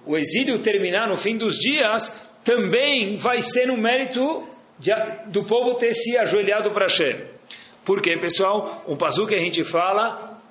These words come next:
todas as vezes nas rezas de Rosh Hashanah e Yom Kippur. "Vehayá bayom hahu", e será nos dias vindouros. Pessoal, o pasu que a gente fala na Tfilah.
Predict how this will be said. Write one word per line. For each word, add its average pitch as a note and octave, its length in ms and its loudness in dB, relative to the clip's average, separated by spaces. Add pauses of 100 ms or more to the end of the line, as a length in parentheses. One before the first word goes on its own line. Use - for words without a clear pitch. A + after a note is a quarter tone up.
todas A3 360 0
as E3+ 160 0
vezes E3+ 280 0
nas D#3 220 -2
rezas D#3 360 0
de C#3 80 -4
Rosh D3 220 -2
Hashanah C#3+ 140 -4
e - 20 -2
Yom C#3 100 -4
Kippur. B2 360 -8 (720)
"Vehayá G3 540 0
bayom B3 360 2
hahu", G3 500 0 (220)
e - 60 -2
será A3 360 2
nos B3 280 0
dias A#3+ 380 2
vindouros. G#3+ 720 0
Pessoal, - 300 0
o - 40 -6
pasu D#3 200 -2
que F#3 60 -2
a - 40 -4
gente D3+ 100 -8
fala F3+ 220 -2
na E3 80 0
Tfilah. D3+ 560 -2